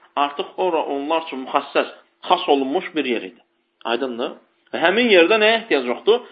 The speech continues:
Daxil olmağa ehtiyac yoxdur. O zaman necə götürülür? Paltarı insanın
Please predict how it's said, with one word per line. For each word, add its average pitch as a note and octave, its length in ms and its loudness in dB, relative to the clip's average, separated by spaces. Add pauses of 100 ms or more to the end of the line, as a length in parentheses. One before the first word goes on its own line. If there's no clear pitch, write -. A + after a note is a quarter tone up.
(220)
Daxil F#3+ 300 6
olmağa G#3+ 360 4
ehtiyac C3 340 -2
yoxdur. G2+ 300 -10 (380)
O B3 140 8
zaman D3+ 500 0
necə A#3 260 -6
götürülür? C3 640 -6 (840)
Paltarı C3 600 0
insanın B2+ 600 -6